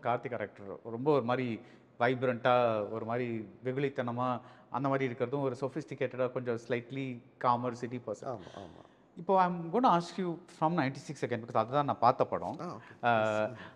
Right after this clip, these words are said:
Speaker 1: அதுல வந்து ராம் வந்து is a travel photographer. Of course, you are a photographer, all that kind of stuff. But அந்த travel photography ties into that character for me. இது என்னோட interpretation, I'm just telling you. So, ஏன்னா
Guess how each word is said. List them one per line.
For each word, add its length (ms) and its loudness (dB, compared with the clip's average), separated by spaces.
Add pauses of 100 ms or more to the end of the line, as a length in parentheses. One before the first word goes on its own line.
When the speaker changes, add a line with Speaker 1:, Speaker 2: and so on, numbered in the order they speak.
Speaker 1:
அதுல 260 4
வந்து 520 4 (100)
ராம் 260 8
வந்து 480 2
is 120 -4
a 60 2
travel 400 0
photographer. 500 -2
Of 140 -14
course, 120 -6
you 100 -2
are 60 2
a 40 -2 (100)
photographer, 400 0
all 160 6
that 180 2
kind 160 -2
of 160 -4
stuff. 140 -6 (120)
But 100 0
அந்த 260 0
travel 400 2
photography 640 0
ties 400 0
into 200 -6
that 220 0
character 500 -2
for 220 -4
me. 480 -2
இது 140 -6 (120)
என்னோட 140 4
interpretation, 640 -2
I'm 180 -8
just 160 -6
telling 320 -4
you. 100 -6 (360)
So, 300 4 (400)
ஏன்னா 520 0